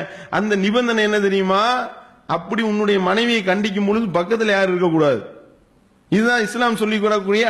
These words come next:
அடிப்படையான விஷயம். ஒரு தவறை உன்னுடைய மனைவி செஞ்சா நீ கண்டிக்கணும், அடுத்த ஆள் முன்னாடி வச்சு கண்டிச்சிடாத.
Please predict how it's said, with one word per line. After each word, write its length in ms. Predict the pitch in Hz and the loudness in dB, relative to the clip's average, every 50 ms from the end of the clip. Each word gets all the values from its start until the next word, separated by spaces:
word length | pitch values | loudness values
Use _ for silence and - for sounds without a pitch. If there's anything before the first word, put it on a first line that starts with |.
| 190 160 | 0 0
அடிப்படையான 500 | 185 247 247 240 240 233 240 240 247 240 | 0 -2 0 0 0 2 2 2 2 2
விஷயம். 420 | 220 214 185 - 202 196 185 - - - - - - - - - - _ - | 0 -2 0 0 0 0 0 -2 -4 -10 -20 -20 -20 -20 -20 -20 -12 _ 0
ஒரு 100 | 190 196 - | 0 0 2
தவறை 300 | - 190 220 247 247 247 | 2 2 2 2 2 2
உன்னுடைய 340 | 240 233 226 220 220 220 214 | 0 0 0 0 2 2 2
மனைவி 300 | 208 202 202 220 226 226 | 2 0 0 2 0 0
செஞ்சா 380 | 196 180 196 196 208 202 226 247 269 285 262 - - - - - | 0 0 0 0 2 2 2 4 2 2 0 -4 -10 -16 -8 -2
நீ 100 | 202 233 | -2 0
கண்டிக்கணும், 720 | 202 180 185 208 233 254 233 226 262 247 233 220 190 165 131 113 98 - - - - - | 2 2 0 0 0 -2 0 0 0 2 2 2 2 0 -2 -4 -8 -12 -16 -20 -12 -4
அடுத்த 300 | 127 165 190 247 233 214 269 | -2 -2 -2 -2 -2 0 0
ஆள் 140 | 254 233 220 214 | 0 0 0 0
முன்னாடி 260 | 208 208 202 196 208 | 0 2 2 2 2
வச்சு 180 | 202 180 175 170 | 0 0 0 0
கண்டிச்சிடாத. 600 | 180 180 185 180 165 165 170 170 165 156 151 | 0 0 0 0 0 2 2 2 2 2 2